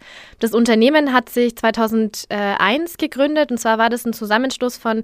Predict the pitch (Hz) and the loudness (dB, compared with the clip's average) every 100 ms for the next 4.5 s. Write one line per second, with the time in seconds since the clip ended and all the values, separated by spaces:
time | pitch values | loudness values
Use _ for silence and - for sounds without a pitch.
0 | - - - 226 262 247 226 220 269 269 | -8 -20 -2 0 0 0 0 0 0 -2
1 | - 214 208 208 226 226 220 226 220 240 | -2 0 0 0 -6 -4 -2 -2 -2 -2
2 | - 214 190 190 196 190 196 202 202 214 | -2 -2 0 0 0 0 -2 -2 0 0
3 | 208 226 277 262 233 220 233 233 214 - | 2 2 2 2 2 -2 -2 0 -2 -2
4 | 233 247 240 233 233 | -4 -2 -2 0 -2